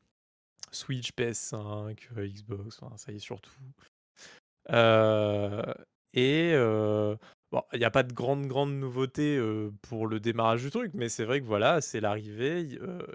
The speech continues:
il y aura le Game Pass. Le, ouais, il y a, il y a un truc qui m'a,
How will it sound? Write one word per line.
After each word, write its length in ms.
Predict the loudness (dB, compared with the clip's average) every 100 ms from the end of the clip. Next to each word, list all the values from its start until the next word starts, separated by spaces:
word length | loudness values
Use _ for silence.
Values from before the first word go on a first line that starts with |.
| -12
il 120 | -4
y 20 |
aura 160 | -2 -2
le 80 |
Game 220 | -2 -4 0
Pass. 400 | 2 2 -2 -14 -20 _ _ _
Le, 480 | -6 2 6 4 2 -12 _ -2
ouais, 120 | -2
il 80 | 4
y 80 | 8
a, 140 | 8
il 80 | 8
y 60 | 6
a 80 | 6
un 60 |
truc 200 | 6 -4
qui 180 | -6 -8
m'a, 220 | -2 -2